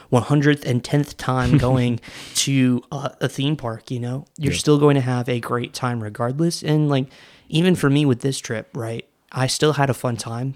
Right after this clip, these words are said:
Speaker 1: This was my first solo trip down to Disney World.
Speaker 2: Okay, 'cause you did Disneyland by yourself, but
Speaker 1: I
Speaker 2: this is
Speaker 1: did
Speaker 2: the first
Speaker 1: Disneyland by
Speaker 2: solo
Speaker 1: myself.
Speaker 2: trip to Disney World. How was that? I fe-, okay, I feel like this is really important
Speaker 1: Mm-hmm.
Speaker 2: 'cause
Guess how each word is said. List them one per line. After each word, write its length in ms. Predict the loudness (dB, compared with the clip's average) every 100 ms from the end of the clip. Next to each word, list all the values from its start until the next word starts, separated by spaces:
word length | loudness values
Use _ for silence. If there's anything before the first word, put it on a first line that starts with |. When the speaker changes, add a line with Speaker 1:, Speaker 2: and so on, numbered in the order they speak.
| -2
Speaker 1:
This 180 | 0 2
was 100 | 2
my 140 | 0
first 300 | 0 -2 -2
solo 360 | 0 2 2 -2
trip 320 | -6 -10 -10 -14 -6
down 220 | -4 -4
to 60 | -4
Disney 500 | -6 -8 -6 -10 -14 _ _ _ _ _ _ _
World. 460 | -2 0 0 -4 -10 _ _ 4
Speaker 2:
Okay, 280 | 6 6 2
'cause 160 | 6
you 80 | 6
did 160 | 6 6
Disneyland 480 | 6 6 4 4
by 100 | 4
yourself, 440 | 2 0 -4 -6 -4
but 120 | 0
Speaker 1:
I 40 | 2
Speaker 2:
this 40 | 4
is 40 |
Speaker 1:
did 100 | 4
Speaker 2:
the 60 | 4
first 220 | 6 6
Speaker 1:
Disneyland 40 |
by 40 | 6
Speaker 2:
solo 220 | 6 8
Speaker 1:
myself. 100 | 6 4
Speaker 2:
trip 200 | 0 0
to 80 |
Disney 220 | 0 2 4
World. 180 | 2 2
How 100 | 4
was 180 | 6 8
that? 280 | 6 6 4
I 100 | 0
fe-, 160 | 2
okay, 260 | 2 4 4
I 80 | 4
feel 160 | 6
like 60 | 6
this 100 | 6
is 60 | 6
really 180 | 8
important 420 | 6 6 4 4 -2
Speaker 1:
Mm-hmm. 360 | -2 0 0 -2
Speaker 2:
'cause 480 | 6 8 8 4 -2